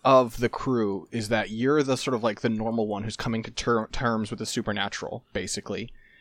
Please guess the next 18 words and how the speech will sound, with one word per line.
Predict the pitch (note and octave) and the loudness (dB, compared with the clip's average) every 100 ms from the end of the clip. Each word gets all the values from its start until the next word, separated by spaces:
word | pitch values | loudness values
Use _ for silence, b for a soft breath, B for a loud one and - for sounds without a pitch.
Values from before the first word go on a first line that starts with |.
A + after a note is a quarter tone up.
| b b | b b
And | B2 A#2 A2+ | 0 2 4
then, | A2 G#2 G#2+ | 4 2 -2
you | A#2+ | -2
know, | A2+ | 0
you've | G2+ G#2 | -2 0
got | A#2+ A2 | 4 4
your, | G#2 G#2 G2 - | 4 -2 -2 -4
your | G#2 - | -4 0
half | A2+ G#2+ | 2 0
djinn, | - G#2 G2+ G2 G#2 | -2 -4 -4 -6 -8
you've | G#2+ - | -6 -2
got | G#2 | -2
a | |
fire | F#2+ B2+ G#2+ G#2+ | 2 4 4 4
mage, | G#2+ G2 G2 - - B B B | 0 -2 -4 -8 -10 B B B
you've | A2 | -4
got | - A2 G2+ - | 4 6 6 4
a | G#2+ G2+ | 0 0